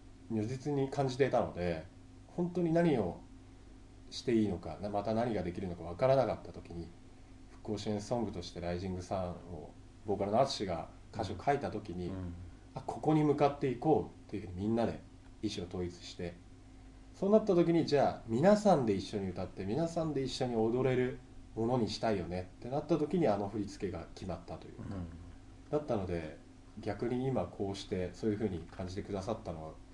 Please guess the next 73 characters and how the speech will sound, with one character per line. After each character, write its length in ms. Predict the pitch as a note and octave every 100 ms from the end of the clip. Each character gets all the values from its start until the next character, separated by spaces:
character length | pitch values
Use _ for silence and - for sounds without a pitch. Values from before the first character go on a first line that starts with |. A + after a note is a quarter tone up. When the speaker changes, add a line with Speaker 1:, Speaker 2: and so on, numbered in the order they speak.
| -
Speaker 1:
な 80 | A#2+
ん 20 |
か 80 | G2+
僕 220 | G2 G2+
ら 80 | C#3
も 260 | G#2 F2 E2+
ま 100 | F#2+
た 220 | C3 C3
一 100 | A#2+
周 260 | A2+ - B2
し 120 | A2
て、 180 | A2+ A2+ - - -
Speaker 2:
う 40 | G#2
ん。 320 | G2+ F2+ F2
Speaker 1:
ラ 160 | G2+ G2
イ 40 |
ジ 140 | G#2
ン 80 | G#2
グ 60 | G2+
サ 160 | -
ン 100 | G2+
が 100 | F2
そ 100 | -
う 40 | F#2
い 20 |
う 40 |
ふ 40 | F#2
う 40 |
に 20 |
届 200 | - G#2
い 40 | F#2+
て 80 | E2+
く 120 | E2+
れ 100 | E2+
て 100 | F2
た 100 | F2
ん 100 | D#2
だ 100 | D#2
な 80 | D#2
っ 20 | D#2 - -
て 220 | - D2+ - - - - -
嬉 240 | F#2+ A2 A2+
し 40 |
か 80 | G#2+
っ 60 | F2+
た 100 | E2
で 100 | D2+
す 160 | -
し、 180 | - E2 - - - - - - -
な 80 | C3
ん 20 |
か 60 | A2
自 120 | G2+
分 140 | A#2 B2+
た 100 | A2+
ち 80 |
の 80 | F#2+
知 140 | E2+ G2+
ら 60 |
な 100 | F#2+
い 40 | F#2+
と 60 |
こ 80 | -
ろ 80 | A2+
で 80 | F2
ラ 120 | F2
イ 60 |
ジ 80 | F2
ン 40 | F2+
グ 40 |
サ 140 | -
ン 80 | G2
が 140 | F2+